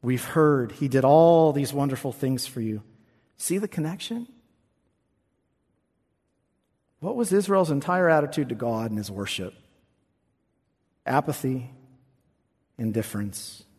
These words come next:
sloth. They wanted to be entertained, unbelief,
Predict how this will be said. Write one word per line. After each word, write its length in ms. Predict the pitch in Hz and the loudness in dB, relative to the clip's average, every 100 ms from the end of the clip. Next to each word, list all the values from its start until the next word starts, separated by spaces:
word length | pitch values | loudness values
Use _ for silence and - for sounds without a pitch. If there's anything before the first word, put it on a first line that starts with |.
| _ _ _ | _ _ _
sloth. 800 | - - 95 98 95 - - - _ _ _ _ _ _ _ | -12 -6 -4 -4 -8 -12 -18 -20 _ _ _ _ _ _ _
They 60 | 117 | -6
wanted 160 | 117 | -4
to 80 | 110 | -2
be 100 | 113 | -2
entertained, 640 | 120 117 - 104 104 107 - _ _ _ - | -2 -4 -6 -6 -6 -10 -16 _ _ _ -6
unbelief, 720 | 113 120 120 117 113 - | -4 -2 -2 -2 -4 -10